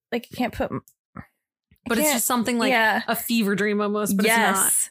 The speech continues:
Speaker 1: Yeah.
Speaker 2: Press Your Luck was her next one in nineteen eighty-five, which is a cute title, I think. That one, contestants try to answer trivia questions,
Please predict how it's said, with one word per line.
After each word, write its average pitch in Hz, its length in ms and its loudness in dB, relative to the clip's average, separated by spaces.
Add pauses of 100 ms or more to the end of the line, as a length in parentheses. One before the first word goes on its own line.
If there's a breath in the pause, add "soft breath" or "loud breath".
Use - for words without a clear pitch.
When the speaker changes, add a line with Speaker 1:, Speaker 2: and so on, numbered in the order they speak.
Speaker 1:
Yeah. 208 360 0 (380)
Speaker 2:
Press 220 340 -2
Your 254 140 2
Luck 214 420 0
was 220 200 -2
her 214 100 0
next 190 320 -2
one 214 160 0
in 240 160 2
nineteen 208 380 0
eighty-five, 190 800 -2 (380)
which 214 200 -2
is 196 320 -4
a 202 80 -4
cute - 280 -8
title, 180 280 -4
I 180 120 -4
think. 190 280 -4 (400)
That 226 160 0
one, 254 240 0
contestants 254 540 0
try 233 280 0
to 220 240 0
answer 214 320 0
trivia 214 360 0
questions, 202 680 -2